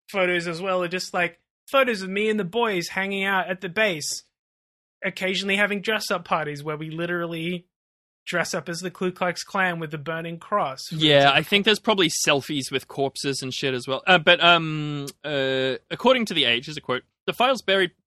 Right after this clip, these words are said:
Speaker 2: by Mister Robert Smith in a pink child's lunchbox included thirteen videos of drone vision taken by nato military forces in Afghanistan, as well as copies of classified operational reports from a special air service mission in southern Afghanistan, and contained images of soldiers misbehaving at a makeshift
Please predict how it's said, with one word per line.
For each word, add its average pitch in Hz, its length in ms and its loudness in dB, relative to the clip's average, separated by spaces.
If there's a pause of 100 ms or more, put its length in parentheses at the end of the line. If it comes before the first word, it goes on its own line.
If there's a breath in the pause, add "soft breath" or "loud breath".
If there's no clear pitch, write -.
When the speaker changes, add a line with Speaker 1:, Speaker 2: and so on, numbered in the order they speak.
(140)
Speaker 2:
by 147 60 2
Mister 151 260 -6
Robert 143 340 -4
Smith - 300 -4
in 151 100 -4
a 123 40 -2
pink - 340 -4
child's 175 400 2
lunchbox 143 560 -6
included 139 400 -6 (100)
thirteen 202 380 0
videos 156 420 -2
of 110 140 -8
drone 160 360 -2
vision 113 360 2
taken 143 320 -4
by 123 160 -2
nato 139 380 -4
military 190 400 0
forces 135 400 -6
in 131 80 -10
Afghanistan, 120 720 -4 (500)
as - 80 -10
well 156 100 -2
as 139 120 -2
copies 151 280 -4
of - 160 -14
classified 190 440 -2
operational 160 500 -4
reports 135 460 -4
from 131 160 -8
a 113 40 -6
special 156 440 -4
air 143 160 4
service 123 360 -6
mission 120 320 -8
in 110 140 -8
southern 220 240 -2
Afghanistan, 110 720 -6 (360)
and 139 100 -14
contained 156 360 -4
images 147 400 -6
of 113 80 -8
soldiers 127 400 -6
misbehaving 120 580 -4
at 110 80 -2
a 107 40 -4
makeshift 104 400 -6